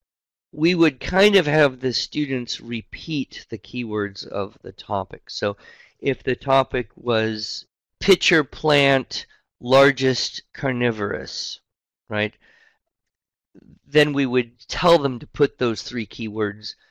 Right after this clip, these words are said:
in the clincher spot as well. But over the years, I have found that it works better, at least for me, to be a little more flexible.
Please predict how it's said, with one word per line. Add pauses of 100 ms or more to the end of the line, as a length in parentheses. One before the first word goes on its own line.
(260)
in
the
clincher
spot
as
well. (180)
But
over
the
years, (320)
I
have
found
that (600)
it
works (160)
better,
at
least
for
me, (200)
to
be
a
little
more
flexible.